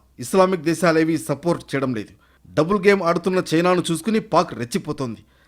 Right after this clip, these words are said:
కానీ చైనా కూడా ఫుల్ సపోర్ట్ ఏమీ చేయడం లేదు. దీంతో యుద్ధమంటూ వస్తే పాకిస్తాన్ తోక ముడవక తప్పదు.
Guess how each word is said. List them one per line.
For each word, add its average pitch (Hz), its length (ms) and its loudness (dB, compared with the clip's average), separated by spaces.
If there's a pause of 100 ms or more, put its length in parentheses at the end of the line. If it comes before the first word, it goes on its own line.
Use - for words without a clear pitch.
(120)
కానీ 226 220 0 (140)
చైనా 220 180 4
కూడా 220 220 2
ఫుల్ 196 260 -2
సపోర్ట్ 202 400 0
ఏమీ 180 160 2 (100)
చేయడం 143 200 0
లేదు. 98 160 -10 (400)
దీంతో 208 260 2
యుద్ధమంటూ 175 520 2
వస్తే 147 400 -4 (420)
పాకిస్తాన్ 170 480 -2 (160)
తోక 170 240 0
ముడవక 151 340 0
తప్పదు. - 460 -12